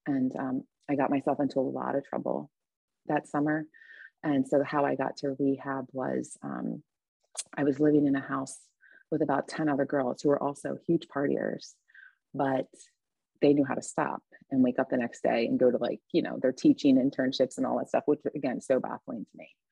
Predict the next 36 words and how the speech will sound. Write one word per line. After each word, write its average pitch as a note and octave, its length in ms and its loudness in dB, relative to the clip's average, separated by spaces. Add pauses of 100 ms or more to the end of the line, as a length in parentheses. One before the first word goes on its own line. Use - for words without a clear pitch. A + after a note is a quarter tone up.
(420)
I D#3+ 100 0
see, F3+ 200 0
I, D3 140 -2 (140)
I C3+ 120 4
also C3+ 220 2
brought B2 260 -4
people - 200 -2 (340)
home B2+ 360 -4
that B2+ 120 0
were, B2+ 60 2
like, A#2 160 0
very C3 160 4
dangerous C3+ 420 -4 (180)
that B2 140 -4
nobody B2+ 260 0
knew. B2+ 280 0
And B2+ 100 -4
they're B2 80 -2
like, A#2+ 140 -4
"Becky, B2+ 200 -2
why B2 140 -6
are - 40 -4
you C3 40 -4
bringing B2 240 -4
these A#2+ 140 -10
crazy - 280 -4
people - 240 -8
home?" C#3+ 280 -2 (300)
You C#3+ 120 4
know, C3 160 2
where B2+ 180 6
I B2 60 6
worked B2+ 220 2
at B2+ 80 -2
the B2+ 80 -2
restaurant. C#3 500 -4